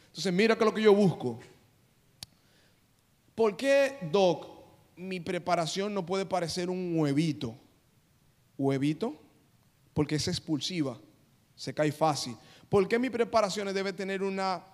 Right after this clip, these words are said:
angulación de seis grados a ocho grados? Para que cuando yo coloque la corona tenga retención y yo no dejarle todo ese peso a, ¿qué? A la cementación. Entonces,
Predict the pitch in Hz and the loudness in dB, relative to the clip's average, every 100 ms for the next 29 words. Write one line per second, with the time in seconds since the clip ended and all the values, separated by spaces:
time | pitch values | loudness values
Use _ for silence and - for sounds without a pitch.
0 | - _ _ - 185 175 156 185 175 160 | -20 _ _ 0 0 2 4 6 6 6
1 | - 196 202 180 160 180 170 170 175 165 | 2 -2 0 0 -2 -4 -4 2 4 6
2 | 156 160 170 156 147 147 131 117 - - | 6 4 4 0 2 2 2 -2 -10 -20
3 | _ _ 156 147 143 156 156 160 180 175 | _ _ -2 -2 0 0 0 2 2 2
4 | 180 170 160 - - - - 151 160 147 | 2 2 2 -2 -18 -14 0 2 4 2
5 | 139 143 147 - 147 160 156 143 123 139 | 0 -2 -2 -4 -6 -4 -4 -6 -8 -8
6 | 117 - _ _ _ _ _ 143 135 156 | -10 -16 _ _ _ _ _ -10 -4 -2
7 | 170 165 160 165 156 131 156 170 156 - | 0 0 2 2 0 -2 -4 -2 -4 -2
8 | 160 165 160 135 117 _ - 127 139 135 | -2 -2 -4 -4 -8 _ -12 -8 -6 -6
9 | 131 117 113 - _ _ _ _ _ _ | -6 -8 -14 -18 _ _ _ _ _ _
10 | _ _ _ _ _ _ _ _ 131 143 | _ _ _ _ _ _ _ _ -8 -6